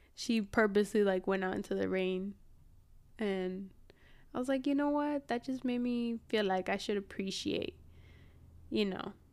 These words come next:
everything in life, even the rainy moments, you know? So,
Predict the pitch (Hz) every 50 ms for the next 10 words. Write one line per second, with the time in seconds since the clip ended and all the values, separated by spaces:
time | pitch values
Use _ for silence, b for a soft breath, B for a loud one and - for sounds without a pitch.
0 | - - - 254 302 320 330 330 - 220 202 185 185 175 165 175 175 185 - 214
1 | 233 247 269 269 269 254 240 220 208 226 220 214 208 202 190 180 165 165 - 98
2 | - - - - - - 202 196 202 220 - - - - - - - - - 220
3 | 208 185 196 196 190